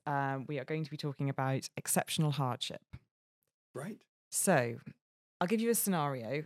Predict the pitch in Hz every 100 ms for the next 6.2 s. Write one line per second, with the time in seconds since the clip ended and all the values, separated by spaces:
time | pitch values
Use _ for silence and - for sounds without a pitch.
0 | - 156 156 165 170 175 160 151 151 147
1 | 135 135 - 143 135 135 127 143 139 135
2 | 147 139 - 135 135 117 123 - 160 135
3 | 127 113 117 143 226 196 202 - 156 156
4 | 208 262 - 165 240 147 - - 160 170
5 | 180 175 - 160 151 - - 156 143 151
6 | 110 92